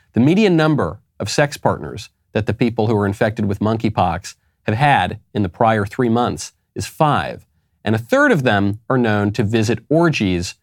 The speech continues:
and bathhouses within the month of infection. According to our own federal government, ninety-nine percent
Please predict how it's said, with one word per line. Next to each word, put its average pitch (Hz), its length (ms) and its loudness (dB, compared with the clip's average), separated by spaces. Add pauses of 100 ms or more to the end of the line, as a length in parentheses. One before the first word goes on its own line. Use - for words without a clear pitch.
(200)
and 110 80 0
bathhouses 101 840 0 (640)
within 156 300 2
the 143 80 2
month 104 320 0 (380)
of 104 100 0
infection. - 480 -4 (880)
According 175 240 4
to 160 140 2
our 131 120 4
own 214 160 2
federal 110 300 0
government, 85 480 -4 (600)
ninety-nine 180 800 4
percent 107 580 -2